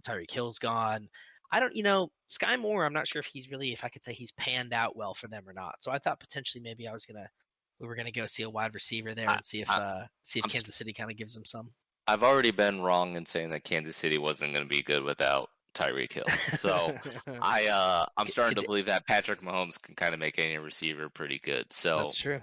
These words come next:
Speaker 1: That's
Speaker 2: wha-,
Speaker 1: true.
Speaker 2: whoever, whatever their options are there, yes. Do I think, you know,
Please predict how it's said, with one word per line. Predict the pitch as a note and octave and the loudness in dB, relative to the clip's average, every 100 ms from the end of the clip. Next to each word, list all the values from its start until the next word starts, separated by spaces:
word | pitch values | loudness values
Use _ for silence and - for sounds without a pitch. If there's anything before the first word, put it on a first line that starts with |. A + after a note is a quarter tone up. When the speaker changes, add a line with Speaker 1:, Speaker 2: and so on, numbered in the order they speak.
| - | -10
Speaker 1:
That's | - E2+ | -10 0
Speaker 2:
wha-, | G2 | 2
Speaker 1:
true. | A2 | 4
Speaker 2:
whoever, | A2+ A#2 A2+ A#2 A2 | 6 4 6 4 4
whatever | G2 F#2+ G2+ G2 | 4 4 4 2
their | F#2 F2+ - | 2 4 6
options | F2 - F#2 F#2 | 4 2 -6 0
are | F2+ F#2 | 2 2
there, | F2+ F#2 F#2+ G2+ - - _ - | 4 4 2 -2 -12 -20 _ 2
yes. | F2+ D#2+ - | 2 2 2
Do | F2+ | 4
I | F2 | 4
think, | G2 F2+ E2 - - | 2 -2 -4 -12 -4
you | G2+ | 0
know, | F2+ D#2+ | 4 2